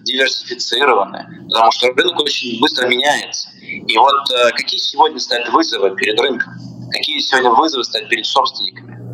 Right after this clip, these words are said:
Первое — это снижение затрат и повышение рентабельности. Второй вызов — это именно повышение диверсификации, чтобы не быть привязанным к одному продукту и к одному контрагенту. А, третий вызов —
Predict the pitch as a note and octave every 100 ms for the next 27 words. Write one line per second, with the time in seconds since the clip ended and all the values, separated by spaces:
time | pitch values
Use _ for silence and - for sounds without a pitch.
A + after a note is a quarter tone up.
0 | - - - - - - - E3+ F3 A#2+
1 | - - - B2+ B2+ - B2 B2+ - A#2+
2 | A2+ A2+ A2 A2+ G#2+ B2+ C#3+ C#3 C#3+ A2
3 | G2+ - G2 G2+ G#2+ A2+ A#2 A2 G2+ F#2+
4 | F2 - - - - - - - A2+ A2
5 | D#3 G3+ - - - - - - - -
6 | - - A#2 A#2+ - D3 D#3+ C#3+ B2 A#2+
7 | B2 C3 - - D3+ C3 B2 B2 B2 -
8 | - - - C#3+ C3+ - - - - -
9 | - B2+ B2+ E3+ A#2 B2+ C3+ C3 G#2+ A#2
10 | A#2+ C#3 C3 A#2 A2 D#3 - - - -
11 | - - B2+ A#2 B2 - B2+ B2 A#2+ A#2
12 | B2 G#2 - - - - - - - -
13 | - - G#2 G2+ G2+ G2 G2 - - -
14 | F#3+ - D#3+ C3 - D3 C3+ G#2